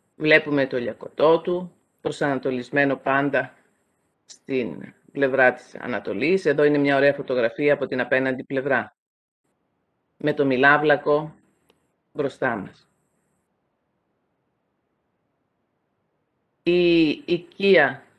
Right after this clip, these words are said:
Μοσχοβάκου βρίσκεται εδώ πέρα. Ε,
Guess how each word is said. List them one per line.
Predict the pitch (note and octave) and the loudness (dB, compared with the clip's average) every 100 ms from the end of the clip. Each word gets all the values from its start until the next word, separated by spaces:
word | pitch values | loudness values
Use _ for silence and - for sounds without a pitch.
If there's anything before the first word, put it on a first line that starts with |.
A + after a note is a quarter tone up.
| _ - | _ -8
Μοσχοβάκου | D#3 D3 - B2 A#2+ A2 B2+ - A3 C4+ - _ _ _ _ _ _ _ _ _ _ _ _ _ _ _ | -2 -2 -2 -4 0 2 2 -2 -6 -6 -8 _ _ _ _ _ _ _ _ _ _ _ _ _ _ _
βρίσκεται | C3 - - - | -12 -10 -12 -10
εδώ | - - | -10 -10
πέρα. | - D#3+ A3 A3 _ _ _ _ - | -6 -4 -4 -8 _ _ _ _ -4
Ε, | - D#3 D#3 | 2 4 6